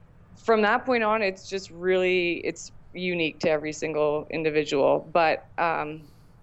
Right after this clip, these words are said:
you know, the interesting thing is that even, you know, everyone has things that come up with their vacations or holidays. And,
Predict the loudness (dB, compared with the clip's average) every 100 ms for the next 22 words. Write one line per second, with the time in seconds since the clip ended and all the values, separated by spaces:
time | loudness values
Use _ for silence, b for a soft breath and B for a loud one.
0 | -20 -20 -20 -20 -10 -2 2 4 2 0
1 | -4 -6 -4 -2 -2 -2 0 2 2 2
2 | 2 2 0 -8 -2 0 0 0 0 0
3 | -2 -4 -8 -10 -12 -20 -8 -4 0 0
4 | -2 -4 -6 -6 -8 -2 -2 0 -2 0
5 | -2 -2 -4 -4 -4 -4 -2 0 0 0
6 | 2 4 4 4 2 0 -2 -2